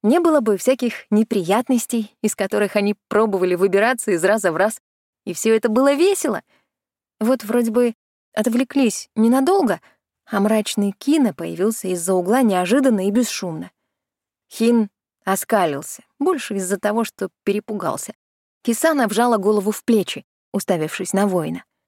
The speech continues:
Два клинка, что он носил с собой, всегда служили подсказкой. Возьмись он за длинный меч, все более или менее хорошо. Но если рука Кина потянется к клинку покороче,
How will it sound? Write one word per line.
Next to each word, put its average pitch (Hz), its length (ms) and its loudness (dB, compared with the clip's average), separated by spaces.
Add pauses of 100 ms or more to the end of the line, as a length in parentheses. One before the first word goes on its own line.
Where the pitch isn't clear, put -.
(340)
Два 185 280 0
клинка, 196 460 0
что 180 200 -4
он 165 140 -4
носил 170 340 -6
с - 60 -14
собой, 175 420 -6 (340)
всегда 233 320 -2
служили 247 420 -2
подсказкой. - 760 -10 (480)
Возьмись 185 540 -2
он 190 260 -2 (200)
за 185 200 0
длинный 226 400 2
меч, - 320 -14 (400)
все 370 260 -2
более 330 440 2
или 277 120 2
менее 208 400 -2
хорошо. - 560 -6 (600)
Но 196 180 -2
если 226 400 -2
рука 208 420 -4
Кина 254 360 0
потянется 226 520 -2
к - 140 -12
клинку 220 420 -4
покороче, 226 760 -4